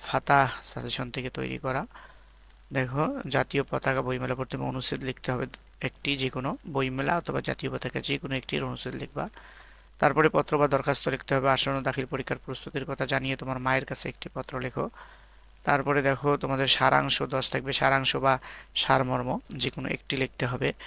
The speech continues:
মাতৃস্নেহের তুলনা নাই, কিন্তু অতি স্নেহে অনেক সময়ে অমঙ্গল আনয়ন করে। আহ, শেষ অংশ হয়েছে, ভীরুকে রক্ষা করিতে ব্যস্ত হয়, এটা হচ্ছে সারাংশ। অথবা এটা লিখতে না পারলে তোমার সারমর্ম লিখতে পারো, দুইটার মধ্যে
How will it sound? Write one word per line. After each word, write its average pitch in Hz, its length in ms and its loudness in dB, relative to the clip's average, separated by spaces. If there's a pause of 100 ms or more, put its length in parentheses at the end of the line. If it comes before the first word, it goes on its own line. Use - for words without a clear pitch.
(320)
মাতৃস্নেহের 139 800 2
তুলনা 131 440 -2
নাই, 127 240 0
কিন্তু 131 420 -6
অতি 151 320 -2
স্নেহে 139 560 2
অনেক 131 360 -4
সময়ে 131 400 0
অমঙ্গল 127 600 -4
আনয়ন 127 340 -4 (120)
করে। 131 200 -4
আহ, - 1000 -4
শেষ 131 260 2
অংশ 135 220 0
হয়েছে, 131 320 0
ভীরুকে 127 420 -2
রক্ষা 123 320 -2
করিতে 127 400 -4
ব্যস্ত 127 400 -4
হয়, 123 120 -10 (500)
এটা 139 120 0
হচ্ছে 131 160 2
সারাংশ। 127 500 2 (180)
অথবা 147 280 4
এটা - 140 0
লিখতে 131 260 -2
না 131 100 2
পারলে 147 260 -4
তোমার 139 180 -6
সারমর্ম 135 460 2
লিখতে 131 320 -4
পারো, 127 160 0 (520)
দুইটার 139 260 4
মধ্যে 131 160 -2